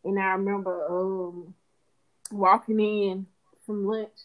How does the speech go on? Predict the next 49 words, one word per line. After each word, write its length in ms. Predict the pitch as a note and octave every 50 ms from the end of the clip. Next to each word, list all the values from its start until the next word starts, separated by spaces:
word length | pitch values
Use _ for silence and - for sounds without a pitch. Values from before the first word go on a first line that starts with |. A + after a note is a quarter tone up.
| - _ _ _ _ _ _ _ _ _ _
and 200 | - G3 G3+ G#3
them 180 | G#3+ A3 A3 G#3
saying, 680 | G#3 - G#3 G#3 G#3 G#3 G#3 G3 F#3+ F#3+ F#3+ F#3 F#3+ - _ _ _ _ _ _
"They 160 | A3 B3 C#4
saying 440 | B3 - - B3 B3 B3+ B3 A#3+ A3
that 140 | G#3 G3 F3+
Kobe 440 | - - G#3+ B3 B3+ B3+ A#3+ A3+ F#3+ G3+
has 120 | G3+ G3 -
passed." 460 | _ - A3+ C4 B3+ B3 A#3 G3+ -
I'm 180 | G#3+ A#3+ C#4 C#4+
like, 360 | A#3 G#3 G3+ G3 F#3 - - _ _ _ _ _ _ _
"No, 180 | - B3 C#4+ D4
he 380 | C#4 C4+ C#4 A#3+ A#3 A3+ A3+ A3
haven't." 280 | A3 A3 B3 B3 A#3+ - _ _ _ _ _ _ _ _ _
And 100 | - G#3+
I'm 120 | B3 C4+ A#3+
thinking 320 | - C4 B3+ G#3+ A#3 G#3+
that 140 | G3+ G3 -
they're 180 | A3+ A3+ G#3+
lying 480 | F#3+ F#3+ F#3+ G3+ A3 A3+ A3+ A3 G#3 G3+
or 60 | G3
something, 520 | G3 - A3 G#3 G3 G3 F#3+ F#3 F#3+ F#3+ G3 G#3
you 60 | G#3+
know. 400 | G#3+ G3+ F#3+ F#3+ F#3+ G3 G3+ G3+ - -
And 160 | F3 F#3+ G3 G3
so 220 | - G3+ G3 F#3+
then, 480 | F#3+ G3 G3+ G#3 G3+ G3+ G3+ G3 F#3+ G#3+
you 60 | G#3
know, 160 | G3+ G3 F#3+
of 140 | F#3+ F#3+ -
course, 440 | - - A3 G#3+ G#3 G3+ G3+ - - _ _ _
that's 220 | F#3 G#3 G3+ - G#3+
when 100 | G#3 G3+
I 160 | F#3+ F#3+ F#3
text 500 | - - - - A3 G#3+ G#3 G3 F#3 F3
Jeremy, 540 | F#3+ G3 G#3 G#3+ G#3 G#3 G3 F#3 F3+ F3+ _ _ _ - - _ _ _ _ - _ _ _ -
and, 260 | E3+ G3 G3+ G3+ G3+
you 60 | A3 G#3
know, 140 | F#3+ F3
he 120 | F#3 G3 A3+
wasn't 340 | G#3 G3+ G#3 G3 F#3+ F#3+ F#3
responding 540 | F3+ F3 - - G3+ G3+ G#3 G3+ G3+ F#3+ F#3
and 100 | F3+ E3
stuff. 340 | - - G3+ F#3 F#3 F#3 F#3+
And 120 | F#3 F#3
then 180 | F#3+ G3 F#3+ F3+
after 260 | D#3 F3 - - F#3+
I 60 | F#3
got 140 | F#3 G3 F#3+